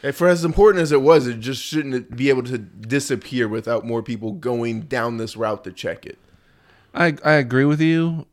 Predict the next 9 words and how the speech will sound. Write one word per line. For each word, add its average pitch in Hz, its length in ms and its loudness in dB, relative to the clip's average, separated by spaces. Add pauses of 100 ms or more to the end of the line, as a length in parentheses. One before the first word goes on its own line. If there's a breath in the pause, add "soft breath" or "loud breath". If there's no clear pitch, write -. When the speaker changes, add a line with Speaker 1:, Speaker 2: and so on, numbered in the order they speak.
Speaker 2:
but 117 160 0
also 120 380 4
it's 104 140 -4
like 101 440 -2 (140)
they've 117 200 -2
made 120 220 2
it - 180 -2
pretty, 113 380 2 (1040)
like, 104 340 -4